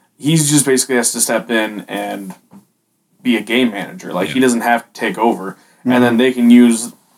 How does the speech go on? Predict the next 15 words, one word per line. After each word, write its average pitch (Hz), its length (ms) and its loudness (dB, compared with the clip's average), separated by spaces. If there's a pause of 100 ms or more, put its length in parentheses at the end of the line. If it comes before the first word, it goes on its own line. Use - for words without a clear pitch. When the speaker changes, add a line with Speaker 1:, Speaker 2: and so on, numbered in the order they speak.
(160)
Speaker 1:
their 127 220 0
first 123 400 -2
pick 123 180 -4
in 123 100 0
the 117 80 0
draft 113 420 0
on, 107 380 2 (600)
um, 113 580 4 (200)
probably 131 260 0
some 120 180 -4
O-line 120 640 4
or 104 560 2
a 92 140 -2
running 127 300 4
back. 120 440 4